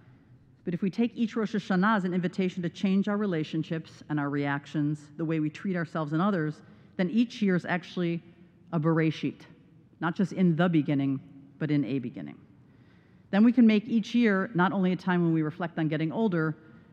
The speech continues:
but on getting wiser, deeper, more loving, more generous, and more ourselves.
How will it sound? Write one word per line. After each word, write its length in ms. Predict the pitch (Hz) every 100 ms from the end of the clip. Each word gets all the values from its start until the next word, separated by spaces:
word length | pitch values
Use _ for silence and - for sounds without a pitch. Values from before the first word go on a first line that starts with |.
| -
but 80 | 170
on 80 | 160
getting 260 | 156 147
wiser, 480 | 139 147 160 190 196 175 - - - -
deeper, 500 | 175 175 175 170 170 -
more 220 | 156 170
loving, 420 | 160 147 151 147 - - - -
more 180 | 156 185
generous, 600 | 190 165 156 156 - - - - - -
and 100 | 147
more 140 | 143
ourselves. 540 | 135 131 - 110 110